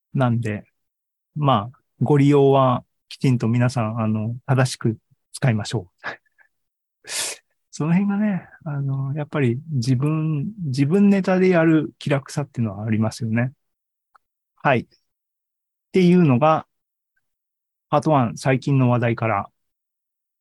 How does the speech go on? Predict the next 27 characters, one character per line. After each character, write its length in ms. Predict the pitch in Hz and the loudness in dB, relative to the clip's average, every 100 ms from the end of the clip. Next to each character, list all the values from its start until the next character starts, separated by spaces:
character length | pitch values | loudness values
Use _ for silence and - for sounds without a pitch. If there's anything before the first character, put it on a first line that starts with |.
| _ _ - | _ _ -4
で 120 | 131 | -4
し 100 | - | -4
た。 220 | - - _ _ _ _ _ _ _ _ _ _ _ _ _ _ _ _ _ _ _ _ _ _ _ _ _ - | -14 -20 _ _ _ _ _ _ _ _ _ _ _ _ _ _ _ _ _ _ _ _ _ _ _ _ _ 0
ね 420 | 135 156 135 - - | 2 2 -2 -10 -20
え。 40 | _ _ _ | _ _ _
そ 380 | - 147 123 101 | -6 -2 0 -2
う、 40 | |
自 220 | 104 127 | -2 0
分 540 | 131 175 240 269 277 277 | 2 2 4 2 0 0
の 420 | 269 262 262 - - | 2 2 0 -4 -8
ネ 280 | 240 151 170 | -2 0 0
タ 220 | 196 202 | 0 0
っ 80 | 202 _ | -2 _
て 100 | 202 | -2
い 120 | 202 | 0
う 160 | 202 202 | 2 2
意 140 | 208 | 2
味 440 | 185 139 117 113 127 - _ _ _ - | 4 4 2 2 -2 -10 _ _ _ -8
で 180 | 127 131 | 0 2
は 180 | 123 110 | 2 0
で 120 | 123 | -2
す 140 | - | 0
ね、 180 | 120 117 | 2 2
僕 280 | 107 135 - | 0 -2 -2
さ 120 | 156 | -4
っ 80 | - | -2
き、 340 | - 113 107 | 0 2 0